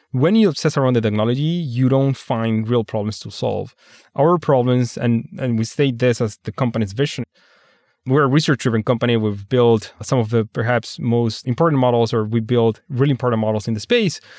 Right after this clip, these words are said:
At the same time, our goal really is to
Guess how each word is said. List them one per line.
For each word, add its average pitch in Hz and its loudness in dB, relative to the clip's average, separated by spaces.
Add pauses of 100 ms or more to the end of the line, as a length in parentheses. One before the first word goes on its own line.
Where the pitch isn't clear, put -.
(260)
At 143 2
the 147 2
same 170 2
time, 233 2
our 139 4
goal 175 4
really 151 4
is 139 2
to 127 2